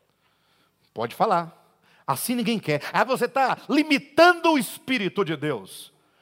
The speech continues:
Ou será que você agora ficou numa situação difícil? Porque se ele tá aí, se você tá cheia, você não vai ficar tímida. Pode falar! Mas se você ficou acuada, todo mundo te olhando,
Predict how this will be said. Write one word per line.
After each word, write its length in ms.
Ou 120
será 160
que 80
você 260
agora 260
ficou 200
numa 60
situação 240
difícil? 500
Porque 320
se 140
ele 140
tá 140
aí, 400
se 140
você 320
tá 140
cheia, 760
você 400
não 160
vai 100
ficar 300
tímida. 460
Pode 500
falar! 680
Mas 200
se 60
você 460
ficou 280
acuada, 800
todo 240
mundo 180
te 160
olhando, 420